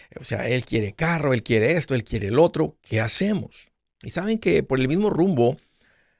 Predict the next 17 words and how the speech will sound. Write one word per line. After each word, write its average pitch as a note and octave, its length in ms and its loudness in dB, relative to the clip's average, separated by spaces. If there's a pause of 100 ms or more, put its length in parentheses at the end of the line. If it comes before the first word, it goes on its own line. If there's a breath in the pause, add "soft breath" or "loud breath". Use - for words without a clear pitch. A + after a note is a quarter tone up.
hace - 220 -6
un, F3 420 -2
no D#3+ 120 2
mucho, E3 400 2
hace D3 140 -4
un D3+ 120 2
año, D3 240 2
tal B2+ 180 0
vez B2 160 0
menos C3+ 300 -2
de C3 80 0
un A#2+ 140 0
año, A#2 260 2
uno D3+ 140 4
de D#3 100 4
mis A#2+ 220 -2
hijos, - 420 -4